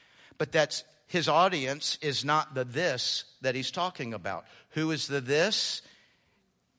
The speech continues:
It's the generation of the fig tree.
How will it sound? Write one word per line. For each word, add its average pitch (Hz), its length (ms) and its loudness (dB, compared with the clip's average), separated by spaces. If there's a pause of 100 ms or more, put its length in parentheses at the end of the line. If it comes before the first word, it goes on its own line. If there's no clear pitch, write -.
(800)
It's - 180 -4
the 127 80 -10
generation 131 640 -4
of 110 80 -8
the 104 80 -12
fig 120 240 -8
tree. 76 320 -14